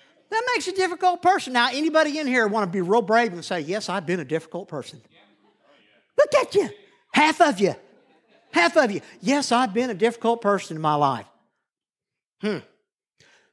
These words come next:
As soon as we admit it, things can get better if we decide to make 'em better. Now, if my oldest son was here, and Cade could tell you, when I was younger, I had a temper. I had a,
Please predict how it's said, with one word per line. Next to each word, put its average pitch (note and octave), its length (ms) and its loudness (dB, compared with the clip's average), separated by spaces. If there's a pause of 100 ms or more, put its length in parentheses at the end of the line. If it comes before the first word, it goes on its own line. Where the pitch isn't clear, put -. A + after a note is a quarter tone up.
(200)
As D3+ 100 -10
soon C4+ 200 0
as B3+ 120 -2
we D4 140 0
admit D4+ 320 2
it, E3+ 240 -4 (760)
things A3+ 260 4
can A3+ 140 0
get A3+ 180 2
better D#3+ 300 2 (840)
if G#3+ 220 2
we A3+ 120 2
decide A3+ 680 -2 (160)
to G3 80 -8
make F#3+ 200 -2
'em F#3 100 -8
better. F#3+ 300 2 (1080)
Now, G#3 260 2
if A3+ 220 -2
my A3+ 160 6
oldest D4+ 280 2
son D4 260 0
was B3 120 -6
here, C#4 320 0
and G#3 240 -4
Cade B3+ 380 0
could G#3+ 160 -6
tell B3 240 0
you, B3+ 260 -6 (320)
when F3 160 0
I B3+ 140 4
was A3+ 200 -4
younger, A#3 440 2
I C4+ 300 -2
had A3+ 520 -2
a C#3 200 0 (200)
temper. F#3+ 640 -8 (1400)
I G#3 120 -2
had A#3+ 300 2
a, - 100 -10